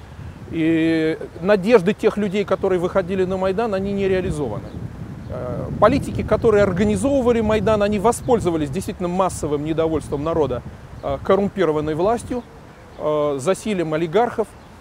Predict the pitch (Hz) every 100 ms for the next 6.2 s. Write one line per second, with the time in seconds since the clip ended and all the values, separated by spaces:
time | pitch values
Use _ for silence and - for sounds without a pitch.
0 | - - - 185 185 185 185 185 180 180
1 | 180 175 175 175 - - 151 131 - -
2 | - - 160 233 208 190 196 - 175 180
3 | 165 156 156 170 170 226 254 - 202 202
4 | - 220 185 175 147 160 233 - 240 208
5 | 208 202 180 196 196 214 208 190 180 202
6 | 190 190